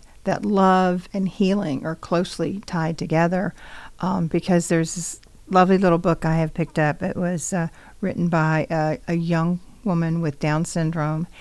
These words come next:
and she's become quite a spokesperson for Down syndrome awareness, and she has, uh, developed a speech, and this book is based on that speech, Don't Limit Me, but it, it's, it's, um, Show Your Sparkle is the name of the book.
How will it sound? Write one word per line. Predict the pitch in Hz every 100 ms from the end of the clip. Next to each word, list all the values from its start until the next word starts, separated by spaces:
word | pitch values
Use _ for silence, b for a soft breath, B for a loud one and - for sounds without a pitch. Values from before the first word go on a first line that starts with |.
| B -
and | 175
she's | - 156 -
become | 185 - 170 156 131
quite | - 156 -
a | 175
spokesperson | - 160 - - - 170 165 - 175 175 B B B -
for | - - 165 156 160
Down | 175 170 175
syndrome | 175 165 175 170
awareness, | 175 151 151 165 165 - - B B
and | 208 170 170
she | - - 175 156
has, | 165 170 165 - -
uh, | 165 160 156 165 -
developed | - 170 170 -
a |
speech, | 147 - 190 170 -
and | 170
this | 170 -
book | 170 160
is | 160 160
based | 156 175 165 190 170
on | 170
that | 165
speech, | - 160 143 - 170 -
Don't | 156 -
Limit | 170 180 190
Me, | 160 127 147 - B B B B -
but | 160 147
it, | 143 -
it's, | 180 - -
it's, | - - - -
um, | 170 165 165 170 185 - - - -
Show | - 170
Your | 156 147
Sparkle | - - 196 190 - - -
is | - 156
the |
name | 175 170 160
of | 156
the |
book. | 156 160 143 - -